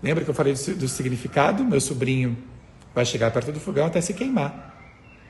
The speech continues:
Ou até ele entender. Mas de tanto que for repetido pra ele que não chega aí. Em relação à comunicação é a mesma coisa.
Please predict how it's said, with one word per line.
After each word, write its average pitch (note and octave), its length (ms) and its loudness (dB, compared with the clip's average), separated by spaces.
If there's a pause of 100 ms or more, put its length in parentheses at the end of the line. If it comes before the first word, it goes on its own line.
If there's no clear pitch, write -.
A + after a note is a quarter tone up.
(680)
Ou A#2 100 2
até B2 180 4
ele C#3+ 100 4
entender. F3 920 2
Mas B2+ 100 -2
de B2+ 60 -2
tanto F3+ 340 6
que - 80 -4
for F3 280 6
repetido D3 560 0
pra C#3 140 2
ele B2 180 2
que B2 140 -4
não A#2+ 140 0
chega B2+ 320 0
aí. G#2+ 220 -2 (360)
Em A#2+ 60 -4
relação A#2 340 2
à C3+ 60 0
comunicação C3 540 0
é - 20 2
a C3+ 40 0
mesma C#3 240 0
coisa. A#2 420 2